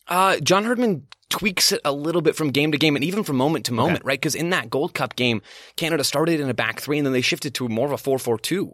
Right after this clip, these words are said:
Speaker 1: uh, thirty minutes into that first half. So last night against Honduras,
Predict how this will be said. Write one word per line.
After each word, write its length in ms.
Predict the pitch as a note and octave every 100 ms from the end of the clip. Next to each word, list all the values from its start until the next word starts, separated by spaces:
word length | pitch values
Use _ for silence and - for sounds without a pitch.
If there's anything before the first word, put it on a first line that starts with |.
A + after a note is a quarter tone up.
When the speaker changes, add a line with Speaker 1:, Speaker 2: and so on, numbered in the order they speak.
| -
Speaker 1:
uh, 280 | A#2+ G#2 G2 A2
thirty 300 | - C#3+ C3
minutes 260 | B2+ B2 -
into 160 | B2+
that 220 | A2+ A2
first 320 | - A#2 G#2 -
half. 360 | C#3 A#2 - - - - - -
So 120 | D3+
last 420 | C3 C#3+ F3+ -
night 200 | A#2+ -
against 360 | A#2+ A#2+ A#2 -
Honduras, 640 | A2+ A2+ A#2+ A#2+ A2